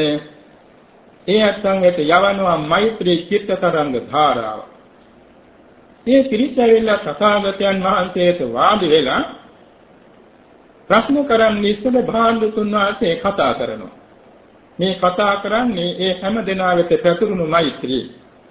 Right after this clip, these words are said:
මේ කතාවේදී මේ අතෝ ගොතාගෙන ආපු ප්‍රශ්න ඉබේම විසඳෙනවා.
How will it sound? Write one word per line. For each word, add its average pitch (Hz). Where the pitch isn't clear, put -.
මේ 233
කතාවේදී 175
මේ 220
අතෝ 220
ගොතාගෙන 214
ආපු 190
ප්‍රශ්න 214
ඉබේම 220
විසඳෙනවා. 147